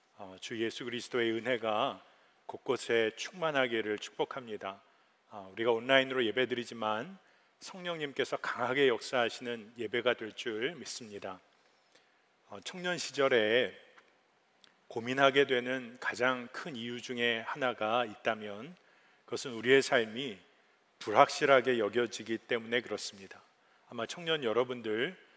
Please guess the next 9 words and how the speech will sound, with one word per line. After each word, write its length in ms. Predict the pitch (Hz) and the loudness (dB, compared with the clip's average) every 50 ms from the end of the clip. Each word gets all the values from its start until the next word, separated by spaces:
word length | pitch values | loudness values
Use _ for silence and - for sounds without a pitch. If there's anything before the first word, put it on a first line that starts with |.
| _ _ _ _ _ _ - | _ _ _ _ _ _ -10
모든 320 | 107 113 117 127 165 165 | -8 -6 -6 -6 -4 0
것이 260 | 147 143 127 - 147 | 0 0 2 0 -2
불확실한 720 | 135 - - - 147 175 175 - - 165 143 143 151 147 139 | -6 -4 2 6 6 6 6 6 -2 4 6 6 4 4 2
것 160 | 147 139 - | 0 0 2
같기 300 | - 107 - - - 123 | 0 0 0 0 -8 -6
때문에 640 | - - 135 123 123 120 120 127 131 139 156 175 175 - - _ _ _ _ _ _ _ - | 0 0 0 0 -2 -6 -2 0 0 0 0 -4 -10 -16 -20 _ _ _ _ _ _ _ -2
다가오는 600 | - - 117 104 127 127 127 127 127 131 127 117 | 0 0 4 6 6 6 6 4 -2 -6 -10 -10
두려움이 580 | - 113 110 123 131 127 131 131 131 120 113 | -8 -6 0 4 4 4 4 2 -2 -8 -8
있고 560 | 104 98 _ - - 107 101 104 123 175 175 | -8 -12 _ -12 -8 -8 -6 -6 -6 -8 -10